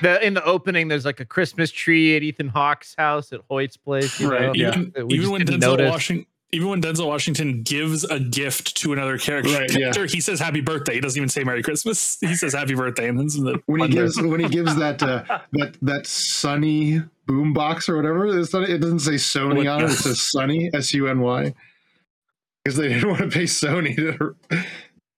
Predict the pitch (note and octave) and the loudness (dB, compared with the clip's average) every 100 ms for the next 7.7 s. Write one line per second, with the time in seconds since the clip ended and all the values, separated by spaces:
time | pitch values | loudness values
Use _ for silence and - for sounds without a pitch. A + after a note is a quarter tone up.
0 | _ F3 F#3 G3+ C4+ A#3+ G#3 F3+ D3 F#3 | _ 4 6 4 4 4 4 2 0 -4
1 | - F3+ C#3+ D#3 - E3+ D3 C3+ C#3 C3+ | 0 -2 0 -4 0 2 2 2 2 4
2 | D3 C#3 C#3 B2+ A2 C3+ B2+ C#3 B2+ A#2 | 2 2 0 -2 0 -2 0 0 0 -2
3 | - B2 B2 B2+ A2 A#2 A2 A2 - A2+ | -6 -2 -2 -2 -6 -8 -4 -6 -2 -2
4 | A2 A2 A2 F2 G#2 - A2+ G#2+ G#2+ G2+ | -2 -4 -6 -10 -14 -6 -6 -4 -6 -6
5 | F#2+ G2 G#2 _ _ _ _ _ _ _ | -6 -4 -6 _ _ _ _ _ _ _
6 | - G#2 G2 - A2+ G#2 - A2+ A2+ A2 | -2 -2 0 0 2 4 4 4 2 2
7 | A2 - B2 B2+ A#2+ A#2 A2+ | 0 -2 -2 0 0 -2 -4